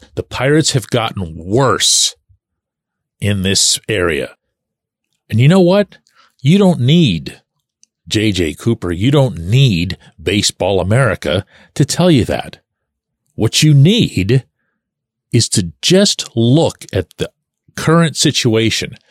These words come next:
the optics. You don't even need to know the underlying story behind each guy, behind each pitcher who's lost velocity or lost command or lost poise or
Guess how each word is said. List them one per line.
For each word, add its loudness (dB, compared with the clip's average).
the -6
optics. -2
You 0
don't 0
even 4
need 0
to 0
know 2
the 0
underlying 2
story 2
behind 4
each 0
guy, 2
behind 2
each 0
pitcher 0
who's 2
lost 0
velocity 0
or -2
lost -2
command 2
or -4
lost -2
poise 4
or -2